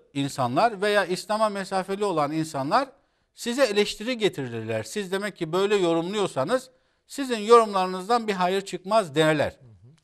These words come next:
Speaker 1: Şimdi neyse uzatmayalım. Biz tıbben biliyoruz ki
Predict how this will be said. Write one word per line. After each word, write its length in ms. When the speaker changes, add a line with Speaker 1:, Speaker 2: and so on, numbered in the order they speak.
Speaker 1:
Şimdi 460
neyse 240
uzatmayalım. 680
Biz 200
tıbben 460
biliyoruz 480
ki 280